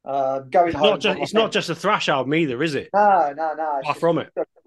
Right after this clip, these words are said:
Speaker 1: great metal album. I mean, Going Home or Coming Home, it's one of my be-, favourite songs of the year.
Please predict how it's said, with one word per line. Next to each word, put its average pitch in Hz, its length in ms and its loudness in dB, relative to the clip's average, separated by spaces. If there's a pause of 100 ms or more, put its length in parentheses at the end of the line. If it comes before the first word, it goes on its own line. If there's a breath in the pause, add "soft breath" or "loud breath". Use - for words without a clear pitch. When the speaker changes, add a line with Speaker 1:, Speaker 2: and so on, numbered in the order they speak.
(120)
Speaker 1:
great 180 280 -2
metal 165 220 -2
album. 143 420 -4 (280)
I 156 140 -2
mean, 151 240 -14 (160)
Going 170 260 2
Home 160 280 2
or 139 120 -2
Coming 156 280 -6
Home, 147 320 0
it's - 760 -18
one 151 160 -8
of 139 80 -16
my 165 100 4
be-, 151 60 2 (100)
favourite 143 280 0
songs 135 240 -8
of 127 60 -8
the 135 100 -4
year. 175 280 0